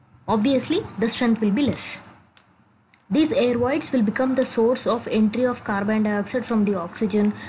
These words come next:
salts from water, et cetera. Thereby,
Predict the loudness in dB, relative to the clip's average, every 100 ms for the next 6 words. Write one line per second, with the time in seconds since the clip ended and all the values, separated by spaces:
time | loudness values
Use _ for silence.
0 | -12 -4 0 2 2 0 0 2 4 4
1 | 2 0 0 -2 -2 -4 -4 -6 -8 -12
2 | -20 _ _ -8 2 2 4 0 -2